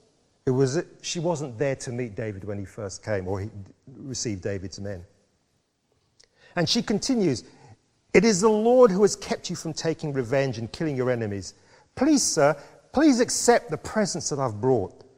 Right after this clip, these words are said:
and give it to your men. Please forgive me, sir, for any wrong that I have done." A tale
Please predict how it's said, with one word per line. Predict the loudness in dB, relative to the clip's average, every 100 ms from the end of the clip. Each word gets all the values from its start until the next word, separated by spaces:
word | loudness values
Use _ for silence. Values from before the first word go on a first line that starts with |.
| -8
and | -4
give | -2 -2
it | -4
to | -6
your | -4
men. | -4 -6 -6 -10 _ _ _ _ _ _ -6
Please | 0 0 0
forgive | -4 -4 0 0
me, | 0
sir, | -4 0 0 0 -4 -20 _ _ _
for | -12 -10 -4
any | -2 0
wrong | -2 -2 -2 -2 -8 -14 _ _
that | -14
I | -8 -6
have | -6 -8
done." | -12 -14 -16 -20 _ _ _ _ _ _ _ _ _ _ _ _ _ _ _ _ _ _ _ _ _ _ _ _ _ _ _ _ _ _ _ _ _ _ -20 -20 _ -14
A |
tale | -8 -2 2 2 2